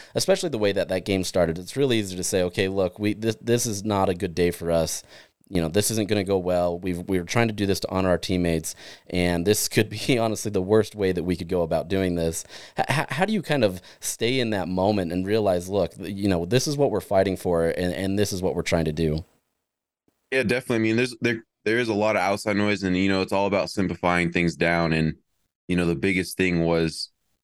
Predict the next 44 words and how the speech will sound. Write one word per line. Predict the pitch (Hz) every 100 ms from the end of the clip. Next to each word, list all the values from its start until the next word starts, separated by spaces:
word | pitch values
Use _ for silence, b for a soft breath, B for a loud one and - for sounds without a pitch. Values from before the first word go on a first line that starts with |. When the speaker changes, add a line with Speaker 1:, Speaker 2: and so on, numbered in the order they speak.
| _ _ _ _ _ 87
Speaker 2:
you |
know, | 85
we | 85 87
had | 98
to | 90
win | 87 82
this | 82
game. | 87 80 76 - _ _ _ _ _
Going | 98 98 95
into | 87 98
it, | 87
like, | 85
we, | 85 82
we | 71 80 92
had | 90 98 87
to. | 85 82
There | 80 85
was | 87
no | 87 90
other | 87 85
option, | 85 85 - 80
even | 85 92 87
if | 85 _ _ _ _ _ _ 98
the |
first | 92 98 -
half | 90 92
didn't | 92 90
go | 82 90
well, | 92 87
we | 92
knew | 98 92
we | 90
had | 82
to |
win | 82 85
that | 80 76
game. | 82 76 - _ _ _ -
Plus, | 117 107 -
it | 104
was, | 101 101 87
like, | 95 90 85 _ _ _ _ -
a | 107
feeling | - 117 113 107
of, | 101 98